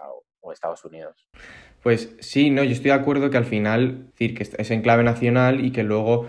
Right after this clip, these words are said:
Speaker 2: los organismos internacionales o las potencias internacionales pueden interactuar con él, pero yo lo que, lo que creo realmente es que estas potencias internacionales o potencias, vamos a llamarlo extranjeras si quieres,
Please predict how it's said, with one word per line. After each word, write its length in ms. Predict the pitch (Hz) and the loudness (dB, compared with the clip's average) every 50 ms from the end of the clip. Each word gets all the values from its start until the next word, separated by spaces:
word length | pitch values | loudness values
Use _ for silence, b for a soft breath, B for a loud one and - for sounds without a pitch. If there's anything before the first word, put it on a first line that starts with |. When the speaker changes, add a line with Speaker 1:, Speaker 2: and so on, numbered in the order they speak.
| - - | -8 -6
Speaker 2:
los 720 | 104 110 107 107 104 104 104 104 - - - - - - | -6 -4 -2 0 0 -2 -2 -4 -10 -16 -18 -20 -12 -6
organismos 500 | - 113 110 104 107 107 110 110 117 107 | -4 -2 -2 0 0 -2 -2 -2 -2 -2
internacionales 960 | 120 113 107 117 107 110 104 - 113 110 113 113 117 113 117 120 123 131 131 135 | -2 0 0 0 0 0 -2 -2 -2 0 2 2 2 2 2 2 0 0 -2 -2
o 60 | 120 | -4
las 140 | 107 104 - | -4 -4 -4
potencias 440 | - 110 104 - 107 107 107 101 | -6 -4 -4 -2 -2 -2 -2 -4
internacionales 840 | 113 107 101 107 104 104 104 107 104 104 104 104 107 113 117 127 127 - - 98 | -4 -2 -2 -2 -2 -2 -4 -4 -4 -2 -2 0 0 0 -2 -4 -6 -12 -16 -6
pueden 200 | - 110 110 110 113 | -2 0 0 2 2
interactuar 480 | 113 110 110 107 104 - 107 107 107 | 0 0 0 -2 -2 0 0 -2 0
con 160 | 110 113 107 107 | 0 -2 0 0
él, 200 | 107 107 101 - | 0 -2 -2 -2
pero 220 | - 101 104 95 | -2 -2 -2 -2
yo 220 | 98 104 104 113 | -2 0 0 2
lo 80 | 120 120 | 2 4
que, 200 | 120 123 113 - | 2 2 0 0
lo 160 | 123 120 113 107 | 0 0 0 0
que 320 | 117 110 104 - - - | 0 -2 -4 -4 -10 -2
creo 340 | - 127 123 139 139 135 131 | 0 2 4 4 4 4 4
realmente 480 | 127 120 120 123 131 131 131 127 127 | 2 2 2 2 2 0 0 0 -2
es 80 | 127 123 | -2 -2
que 300 | - - 117 107 - - - - - | 0 -2 -2 -2 -2 -6 -12 -8 -2
estas 260 | - 123 123 143 131 | -2 0 0 0 0
potencias 400 | 123 139 131 131 135 131 127 123 | 0 0 0 2 2 2 2 2
internacionales 1000 | 120 127 120 127 123 120 113 113 120 120 127 139 143 135 117 104 98 - - - - | 0 0 2 2 2 0 0 0 0 2 2 2 4 2 2 0 0 -4 -10 -12 -6
o 540 | - 101 104 101 101 98 98 98 95 - - | -2 0 0 0 0 0 -2 -4 -6 -10 -6
potencias, 640 | - 101 101 110 107 104 104 113 107 107 98 - - | -4 -4 -2 -2 -4 -2 0 0 0 0 -2 -6 -6
vamos 240 | 110 110 113 110 110 | -2 -2 -2 -2 0
a 160 | 110 104 107 | 0 0 0
llamarlo 300 | 104 107 104 107 107 107 | 0 0 0 0 -2 -2
extranjeras 580 | 104 - - 107 107 101 - 123 117 113 110 107 | -4 -4 -6 -6 -6 -4 -2 0 0 0 0 -2
si 120 | 117 107 | -4 -2
quieres, 360 | 107 117 117 117 123 - - | 0 0 2 2 0 -2 -4